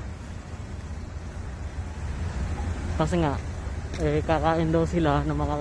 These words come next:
kasama ko. Tapos, sumasakit ang ulo ko. Sabi ko, "Di ako sasama." Kasama yung mga sadyang din namin.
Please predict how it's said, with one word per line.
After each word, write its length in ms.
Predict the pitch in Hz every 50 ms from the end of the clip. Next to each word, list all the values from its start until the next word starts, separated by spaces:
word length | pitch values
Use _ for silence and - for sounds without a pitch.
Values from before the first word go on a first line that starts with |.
| 156
kasama 320 | - 170 151 151 156 151 131
ko. 80 | 127 - -
Tapos, 320 | 143 143 - - 123 - - - - - - - - - - - - - - - - - - - - - - - - - - - - - - - - - - - - - -
sumasakit 400 | - 165 170 160 156 180 170 -
ang 240 | 175 175 165 151 151
ulo 160 | 151 151 165
ko. 0 | 160 156
Sabi 160 | 147 143 143
ko, 160 | 143 156 151
"Di 80 | 143 120
ako 160 | 131 139 123
sasama." 240 | 131 123 123 131 127 117 - - - - 156
Kasama 320 | 143 160 151 151 151 151
yung 160 | 151 156 151 147
mga 320 | 151 143 147 143 143 151
sadyang 400 | - - 175 165 147 147 147 151
din 80 | 147 147
namin. 300 | 143 135 127 127 123